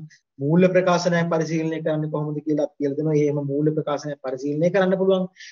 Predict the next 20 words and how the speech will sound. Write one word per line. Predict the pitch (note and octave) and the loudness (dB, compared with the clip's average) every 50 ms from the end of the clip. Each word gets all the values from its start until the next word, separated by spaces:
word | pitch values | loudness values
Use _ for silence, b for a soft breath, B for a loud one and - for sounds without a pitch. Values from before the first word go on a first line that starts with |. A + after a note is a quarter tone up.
| B | B
මේ | - D#3+ E3 E3 | -4 -2 0 2
කියන | F3+ F#3 | 2 2
හැම | E3+ D#3 C#3 C#3+ D#3+ | 2 2 2 0 2
දෙයක්ම | E3 F3 F3+ F3+ F3 F3+ G#3 | 4 4 4 4 2 -2 -6
අපිට | F#3 - F#3 F#3 | -4 -4 -2 -2
මේ | F3+ F#3 F3+ | 0 0 0
මූල්‍ය | E3 D3+ D#3+ E3 E3+ | 0 -2 -2 0 0
වාර්තාවකින් | E3+ E3+ E3+ E3+ E3+ F3+ E3+ E3+ E3+ E3 D#3 | 2 2 2 2 2 0 0 0 0 0 0
කරගන්න | D#3+ E3+ E3 B3 C#4+ D4+ | -2 -2 -2 -4 -6 -8
පුළුවන්. | - A#3+ E3+ C#3+ C3+ _ _ _ _ _ - | -4 -4 -4 -4 -4 _ _ _ _ _ 0
මූල්‍ය | D#3 G3+ C4+ D4+ D4+ D4 | 4 6 8 8 8 6
වාර්තාවේ | C4 A#3 A3+ B3 C4 C4+ C#4+ C#4 C#4 C4+ C4+ C4 | 6 4 2 2 0 2 2 4 6 8 6 6
අ-, | A#3 E3+ D3 D#3 D#3 D3+ - | 6 4 -2 -4 -4 -6 -8
අවසාන | - D3 G3 G#3 G#3 C4 C4+ C#4 C4 G3+ | -8 -6 -6 -4 -4 -4 -4 -2 -2 0
භාගයේ | F3+ E3 F3 A3+ C4+ D4 B3 | 2 2 2 2 0 -2 -4
සඳහන් | G#3+ E3+ F#3+ G3+ C#4+ D#4 | -4 -6 -4 -2 -2 0
වෙනවා | C4 F3+ E3 D#3 F3+ B3+ F4 - _ _ - - | 0 -2 -2 -2 -4 -6 -6 -8 _ _ -16 -8
සමාගමේ | - F3 E3+ E3+ F#3 G3+ - A#3+ C#4 E4 - | -2 0 2 2 2 2 2 2 0 -2 -2
ප්‍රධාන | - G3+ F3+ F#3+ G#3+ A#3+ C#4 D4 D4+ | 0 2 2 4 4 2 2 0 2
පෙළේ, | C4 C4+ C4 C#4 E4 G#4 | 2 2 2 2 2 0